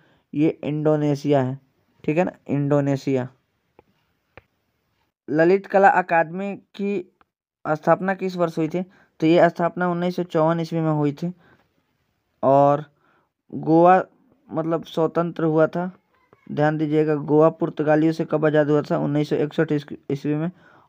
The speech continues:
और अर्जुन पुरस्कार की शुरुआत भी हुआ था उन्नीस सौ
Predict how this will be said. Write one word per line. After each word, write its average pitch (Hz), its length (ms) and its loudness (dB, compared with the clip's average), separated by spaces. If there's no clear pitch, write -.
और 147 420 4
अर्जुन 160 380 0
पुरस्कार 175 480 0
की 175 120 -12
शुरुआत 160 400 0
भी 156 120 -8
हुआ 156 220 -2
था 170 200 -10
उन्नीस 151 340 -6
सौ 165 60 -2